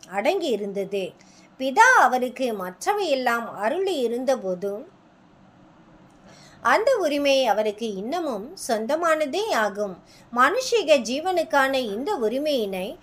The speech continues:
அவர் சொத்தாக, அதாவது ஏதோ பெற்றுக்கொண்ட அன்பளிப்பாக இல்லாமல்,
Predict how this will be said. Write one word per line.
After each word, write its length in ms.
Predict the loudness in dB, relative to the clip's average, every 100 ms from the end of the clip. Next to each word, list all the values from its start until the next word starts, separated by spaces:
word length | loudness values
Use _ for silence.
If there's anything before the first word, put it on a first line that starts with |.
| -20 -4
அவர் 280 | 2 2 2
சொத்தாக, 600 | -2 -6 0 4 4 4 0 -2 -8 _ -4
அதாவது 560 | 0 4 4 4 -2 -4 -4 -12 -6
ஏதோ 260 | -4 2 2 4
பெற்றுக்கொண்ட 680 | 2 2 0 -2 0 6 6
அன்பளிப்பாக 800 | 6 2 -2 -2 0 4 4 4 -2
இல்லாமல், 580 | -2 0 0 0 -6